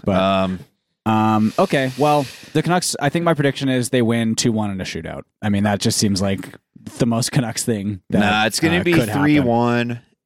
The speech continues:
Speaker 2: and one of the goals is gonna be empty net for Vancouver.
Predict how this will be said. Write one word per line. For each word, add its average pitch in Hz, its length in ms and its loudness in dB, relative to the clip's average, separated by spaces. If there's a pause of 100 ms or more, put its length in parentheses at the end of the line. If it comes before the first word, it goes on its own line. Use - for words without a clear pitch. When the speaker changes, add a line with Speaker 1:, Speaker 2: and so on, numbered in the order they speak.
Speaker 2:
and 107 760 0 (100)
one 110 220 0
of 110 60 2
the 107 80 2
goals 104 240 2
is 95 60 -8
gonna 98 160 -2
be 92 140 0
empty 90 220 -2
net 87 180 0
for 92 120 -2
Vancouver. 87 680 0